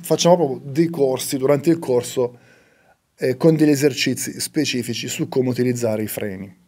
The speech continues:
Questo sistema viene poi un po' abbandonato proprio per questo motivo, complessità dell'impianto frenante, poca gestione da parte del pilota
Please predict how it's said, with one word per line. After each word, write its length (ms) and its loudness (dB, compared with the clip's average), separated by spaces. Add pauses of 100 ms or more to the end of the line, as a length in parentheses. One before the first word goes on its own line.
(100)
Questo 300 6
sistema 520 4
viene 380 6
poi 520 4
un 220 -2
po' 120 2
abbandonato 920 4
proprio 220 0
per 180 2
questo 320 0
motivo, 560 2
complessità 880 6
dell'impianto 640 0
frenante, 720 4
poca 560 4
gestione 720 2
da 160 2
parte 460 4
del 200 -2
pilota 600 2